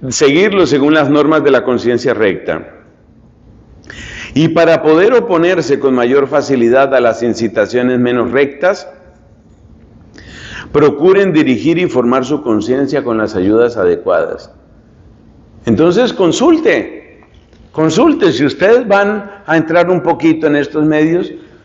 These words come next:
no tengan miedo de consultar. A mí hay gente que me consulta, bueno, yo trato de servirle de la mejor manera. Me preguntaba, por ejemplo, hace poco me preguntaba una señora amiga, me decía, "Fray Nelson, ¿usted qué opina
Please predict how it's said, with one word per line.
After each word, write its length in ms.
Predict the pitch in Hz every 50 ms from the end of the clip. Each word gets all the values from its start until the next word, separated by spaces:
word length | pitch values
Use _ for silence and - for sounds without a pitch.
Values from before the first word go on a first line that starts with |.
| _ -
no 180 | 156 180 185
tengan 380 | 185 240 240 240 247 233 208 190
miedo 340 | 196 220 262 311 285 262 220
de 60 | 160
consultar. 1000 | - 156 139 - - 139 127 - 143 131 110 98 101 - - - - - - _ _ _ _ _ - - -
A 100 | - 123
mí 100 | 139 165
hay 140 | 196 240 233
gente 320 | 233 220 214 196 202 180
que 80 | 151 151
me 160 | 139 127 -
consulta, 540 | - 123 120 110 - 123 127 131 127 - 196
bueno, 240 | 147 123 131 131 117
yo 160 | 101 104 92
trato 260 | - 104 104 104 147
de 60 | 160
servirle 500 | 147 139 120 98 87 110 135 147 175 165
de 80 | 135 113
la 80 | 107
mejor 260 | 98 92 90 90 104 110
manera. 420 | 113 110 113 139 160 143 104 87 - - - - - - - _ _ - - - - - - - - - - - - - - - - - - - - - - - - - - - - - - - -
Me 100 | 123 127
preguntaba, 680 | 123 131 127 120 113 117 113 110 127 170 180 180 165 135
por 120 | - 120 113
ejemplo, 200 | 113 113 123 147
hace 160 | 135 135 135
poco 260 | 123 151 170 170 170
me 120 | 147 123
preguntaba 500 | 113 - 113 110 104 104 98 - - 123
una 180 | 127 131 135 139
señora 380 | 110 113 113 110 113 120 131 127
amiga, 320 | 123 135 156 165 160 131
me 120 | 120 107
decía, 580 | 101 98 - - 139 143 139 - - - - - - - - - _ _ -
"Fray 200 | - 113 117 113
Nelson, 340 | 123 147 156 151 170 147 120
¿usted 260 | 110 - - 117 104
qué 80 | -
opina 600 | 135 117 98 143 160 180 175 143 117 113 131 143